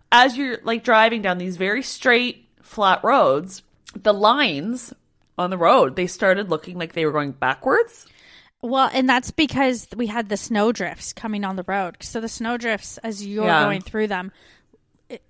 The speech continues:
Speaker 2: yeah, it looks like you're driving in reverse almost. It's very disorienting.
Speaker 1: And once you see it, you can't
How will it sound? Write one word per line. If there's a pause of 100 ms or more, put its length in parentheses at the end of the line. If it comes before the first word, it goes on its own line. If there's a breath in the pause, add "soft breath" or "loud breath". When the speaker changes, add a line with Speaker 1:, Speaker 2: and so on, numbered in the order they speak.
(120)
Speaker 2:
yeah,
it
looks
like
you're (100)
driving
in
reverse
almost.
It's
very
disorienting. (300)
Speaker 1:
And
once
you
see
it,
you
can't